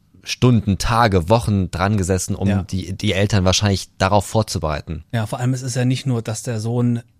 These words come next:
Speaker 2: auf brutalste Art und Weise ermordet wurde,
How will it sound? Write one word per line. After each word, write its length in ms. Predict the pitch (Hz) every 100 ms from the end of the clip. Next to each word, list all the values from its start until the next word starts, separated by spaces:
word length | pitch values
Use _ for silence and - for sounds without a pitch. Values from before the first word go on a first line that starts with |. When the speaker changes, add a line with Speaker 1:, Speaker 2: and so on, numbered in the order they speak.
| _
Speaker 2:
auf 240 | 123 120 - -
brutalste 680 | 123 143 - 131 135 - 120
Art 200 | 120 131
und 100 | 120
Weise 240 | 117 120
ermordet 640 | 113 113 117 151 156 120 120
wurde, 360 | 135 143 160